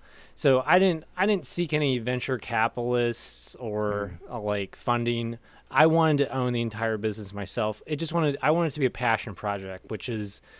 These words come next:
Speaker 1: kind of a conflict of interest when you, like, need to scale to be competitive.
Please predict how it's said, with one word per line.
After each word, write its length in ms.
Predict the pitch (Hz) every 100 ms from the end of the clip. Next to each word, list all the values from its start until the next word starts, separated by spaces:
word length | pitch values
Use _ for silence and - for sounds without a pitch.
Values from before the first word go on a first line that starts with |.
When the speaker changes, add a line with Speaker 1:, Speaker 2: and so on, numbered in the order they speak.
| - _ -
Speaker 1:
kind 240 | 131 127
of 120 | 113
a 60 | 117
conflict 680 | - - 120 117 - 107
of 120 | 113 107
interest 560 | 110 - 107 101 -
when 180 | 107 101
you, 160 | 95 98
like, 360 | 104 104 - - _ _ -
need 480 | 123 135 139 139 -
to 180 | 131
scale 520 | 120 - - 123 120 113
to 160 | 127
be 160 | 110 113
competitive. 760 | 107 101 - 110 92 90 -